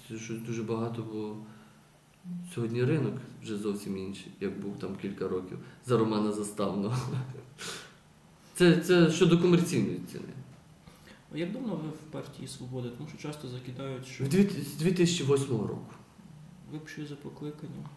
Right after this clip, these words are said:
Speaker 1: Так, я прийшов за
Speaker 2: А як
Speaker 1: покликанням.
Speaker 2: це було? Можете розказати? Друзі вам надихнули? Самі? Чи
Speaker 1: Я
Speaker 2: там
Speaker 1: вам
Speaker 2: за
Speaker 1: розкажу.
Speaker 2: компанію?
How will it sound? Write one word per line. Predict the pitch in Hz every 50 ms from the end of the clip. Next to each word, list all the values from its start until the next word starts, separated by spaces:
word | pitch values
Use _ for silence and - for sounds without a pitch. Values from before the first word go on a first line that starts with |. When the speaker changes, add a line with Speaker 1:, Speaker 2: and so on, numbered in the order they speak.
| - - -
Speaker 1:
Так, | - - 127 - -
я | 127 127
прийшов | 127 127 120 117 - 120 110
за | 107 110
Speaker 2:
А |
як | - -
Speaker 1:
покликанням. | - - 143 156 170 175 -
Speaker 2:
це | - -
було? | - 139 135 135
Можете | 147 170 180 175 - -
розказати? | - - - - - - -
Друзі | 156 156 175 208 208 190 170 160 160
вам | 160 160 170 175
надихнули? | 175 151 - - - 156 143 143 151
Самі? | - - 190 185 180 175 175 170 160 156 - -
Чи | - - 214
Speaker 1:
Я | 208
Speaker 2:
там | 208 208
Speaker 1:
вам | 214
Speaker 2:
за | 208 -
Speaker 1:
розкажу. | - 196 180 185
Speaker 2:
компанію? | 165 170 165 165 160 156 156 160